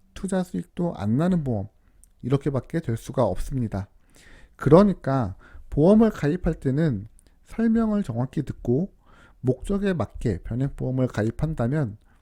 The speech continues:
나쁜 보험이 아니라 더 좋은 보험이 될 수 있다는 뜻입니다. 지금까지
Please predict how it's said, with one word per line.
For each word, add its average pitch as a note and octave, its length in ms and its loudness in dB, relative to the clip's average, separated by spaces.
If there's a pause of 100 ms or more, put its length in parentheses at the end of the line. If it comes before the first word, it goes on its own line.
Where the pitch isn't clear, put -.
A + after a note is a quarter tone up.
(360)
나쁜 G3+ 460 0
보험이 F3 360 2
아니라 A2+ 520 0 (420)
더 D#3 300 2
좋은 C3+ 340 0
보험이 A#2+ 300 2
될 G#2+ 160 0
수 - 180 -2
있다는 C3+ 480 -2
뜻입니다. C3+ 540 -2 (880)
지금까지 D3 720 2